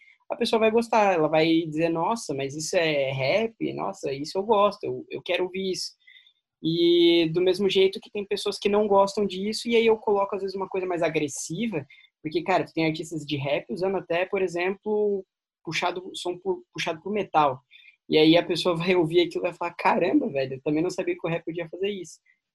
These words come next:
Então, assim, ó, tem muito material aqui que a gente já falou. É questão de, tipo, procurar o que você, o que mais te interessa, os gêneros que mais te interessam.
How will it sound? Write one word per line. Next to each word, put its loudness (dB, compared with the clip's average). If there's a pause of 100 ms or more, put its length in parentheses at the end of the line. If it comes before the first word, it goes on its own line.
(100)
Então, -2
assim, -2
ó, 2 (500)
tem 2
muito 0
material 0
aqui -4
que -4
a 0
gente 2
já -2
falou. -4 (400)
É 0
questão -2
de, -8
tipo, -10
procurar -4
o -4
que -10
você, -8 (260)
o -20
que -10
mais -2
te -6
interessa, -2
os -10
gêneros -6
que -6
mais -4
te -8
interessam. -6